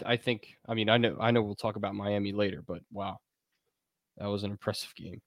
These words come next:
for sure. But anyway, I digress. I, I agree completely with Carlos. He just basically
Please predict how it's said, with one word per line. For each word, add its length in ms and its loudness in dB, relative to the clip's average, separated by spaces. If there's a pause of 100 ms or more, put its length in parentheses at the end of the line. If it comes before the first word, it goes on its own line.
(140)
for 80 -10
sure. 280 -14 (100)
But 200 0 (360)
anyway, 300 6
I 120 6
digress. 600 2 (240)
I, 280 10
I 140 12
agree 320 8 (220)
completely 320 4
with 120 0
Carlos. 420 10 (420)
He 120 8
just 280 2 (220)
basically 760 10